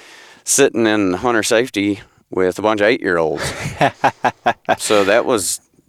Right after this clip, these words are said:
Speaker 1: kinda fun.
Speaker 2: Well, I've actually been there, though, not in the same circumstances, but I didn't take hunter safety till I was nineteen either. When, when I got back from boot camp and, and training and all that stuff for the reserves,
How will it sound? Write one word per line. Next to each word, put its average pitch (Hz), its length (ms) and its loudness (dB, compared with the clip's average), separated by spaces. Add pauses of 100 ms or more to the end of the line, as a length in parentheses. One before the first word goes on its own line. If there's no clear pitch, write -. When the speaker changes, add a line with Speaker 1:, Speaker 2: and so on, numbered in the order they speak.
(100)
Speaker 1:
kinda 90 200 -2
fun. 80 400 -4 (520)
Speaker 2:
Well, 139 260 6
I've 127 240 4
actually 131 340 4
been 127 240 4
there, 107 200 4
though, 90 180 2
not 92 180 0
in 101 80 -2
the 98 100 0
same 98 280 -2
circumstances, 95 840 -2
but 90 160 0
I 90 140 2
didn't 117 200 2
take 92 200 -4
hunter 87 200 -4
safety - 360 -4
till 90 180 0
I 87 140 4
was 92 180 -2
nineteen 87 580 -8
either. 87 460 -4
When, 87 240 -4
when 87 140 -2
I 92 80 -2
got 90 200 0
back 90 240 0
from 92 200 -10
boot 90 200 -2
camp 90 380 -6
and, 87 180 -10
and 82 160 -10
training 90 400 -4
and 87 140 -6
all 87 180 0
that 87 180 -4
stuff 92 260 -2
for 90 160 -4
the 85 80 -2
reserves, 87 600 0